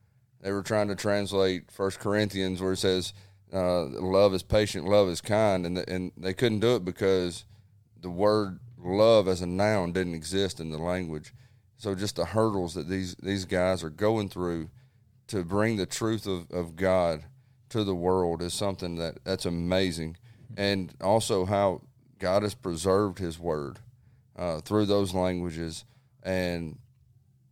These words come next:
and through time, uh, from manuscripts, people translating 'em, um, bringing 'em to people, commoners like ourselves sitting here at this table,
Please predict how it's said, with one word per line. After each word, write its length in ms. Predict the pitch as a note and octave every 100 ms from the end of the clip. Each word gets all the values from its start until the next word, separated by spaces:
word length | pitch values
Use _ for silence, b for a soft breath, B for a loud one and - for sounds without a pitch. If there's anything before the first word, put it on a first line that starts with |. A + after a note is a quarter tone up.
| _
and 200 | A2 F#2+
through 260 | F2 G#2 G#2+
time, 560 | - G2+ G2+ F2+ E2 D#2+ _ b b F#2+
uh, 280 | F2+ E2+
from 300 | E2 F#2+ F2+
manuscripts, 840 | G2 G#2+ G#2 - G2+ G2+ F#2+ - - -
people 260 | - G2 F#2
translating 720 | - G2+ G2 F#2 F#2 F#2 F2+
'em, 180 | F2+ F2+ - b b -
um, 340 | E2 D#2+ D#2
bringing 280 | F#2 F#2 F#2+
'em 120 | F2+
to 100 | G#2
people, 640 | F2+ G#2 A2+ A2 A2 - G2
commoners 540 | A2 G#2 G#2+ F2+ E2
like 240 | F2+ F2+ F2
ourselves 540 | F2+ - F#2 F2+ F2+ -
sitting 320 | - E2 F2+
here 120 | F2+
at 80 | D#2+
this 160 | E2+
table, 400 | - F2+ E2+ E2+